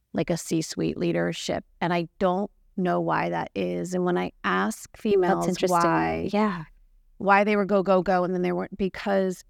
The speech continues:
Speaker 1: at that moment in their career, either they s-, they saw what that looks like, and they're like, "I don't want a part of it anymore,"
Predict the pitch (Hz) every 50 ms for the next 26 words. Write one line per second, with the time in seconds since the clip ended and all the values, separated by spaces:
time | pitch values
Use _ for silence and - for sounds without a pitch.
0 | _ _ - 208 190 - 190 180 190 185 220 - - 220 208 208 202 196 190 185
1 | 180 - - 190 185 185 180 175 170 - - - 185 175 175 170 180 190 214 220
2 | 233 240 - - _ _ _ - - - _ _ _ _ - 208 208 185 208 196
3 | 185 196 190 180 - - - _ - - 190 180 175 - - - - 202 - -
4 | 190 - 254 294 311 - _ _ _ _ _ _ _ _ _ _ _ _ - 190
5 | 190 - - 180 165 - 180 185 180 - - - - 165 151 151 - - - -
6 | _ _ _ _ _ _ _ _ _ _ _ _ _ _ - _ _ _ - 185
7 | 185 180 180 180 - - 165 180 190 185 180 170 170 - - - 180 180 175 170
8 | 175 - 180 180 165 175 - - - - - 190 208